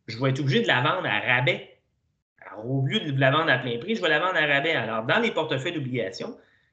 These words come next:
c'est ce qui explique, euh, qu'on peut avoir des variations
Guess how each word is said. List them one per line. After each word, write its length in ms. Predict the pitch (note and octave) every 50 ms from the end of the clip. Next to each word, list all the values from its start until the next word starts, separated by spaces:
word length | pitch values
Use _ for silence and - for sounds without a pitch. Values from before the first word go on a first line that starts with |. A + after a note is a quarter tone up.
| _
c'est 240 | _ - - - A3
ce 140 | A3+ - -
qui 160 | - C#3 C3+
explique, 580 | B2 B2 - - - C#3 D#3 D#3 - - _ _ _ _ _ _ _ -
euh, 260 | - G#2 G#2 G2 E2+
qu'on 200 | - - C3+ B2+
peut 200 | A#2 - D#3+ F3+
avoir 260 | F3 C3+ C3 C#3+ E3 D3+
des 420 | C3 B2 A#2+ B2 - - - -
variations 720 | - A#2 A2+ D3+ E3 E3 D#3+ D3 C#3+ B2+ G#2+ - - D3+ D#3+